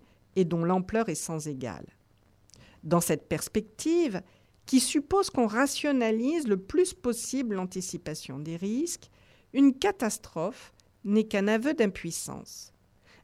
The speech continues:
un échec dans l'évaluation et la prise de précaution.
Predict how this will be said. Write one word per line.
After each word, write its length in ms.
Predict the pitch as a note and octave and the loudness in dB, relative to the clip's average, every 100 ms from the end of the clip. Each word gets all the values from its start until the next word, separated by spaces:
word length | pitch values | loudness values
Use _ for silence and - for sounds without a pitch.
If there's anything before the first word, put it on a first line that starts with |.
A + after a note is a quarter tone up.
| - | -2
un 320 | F3+ E3+ G3+ | 2 4 4
échec 720 | C#4+ C#4 - E3+ G3 - - _ _ | 4 2 -2 -4 -4 -8 -20 _ _
dans 240 | - F3+ F3+ | -4 0 4
l'évaluation 960 | G#3 C#4+ A3+ A3+ G3+ E3 - - C4+ | 4 4 2 0 0 -2 -4 -2 0
et 80 | B3+ | 0
la 100 | E3+ | -2
prise 360 | - - C4+ G3 | -6 -2 -2 -2
de 80 | F3 | -8
précaution. 640 | - D3+ - - - - | -8 -14 -14 -16 -16 -20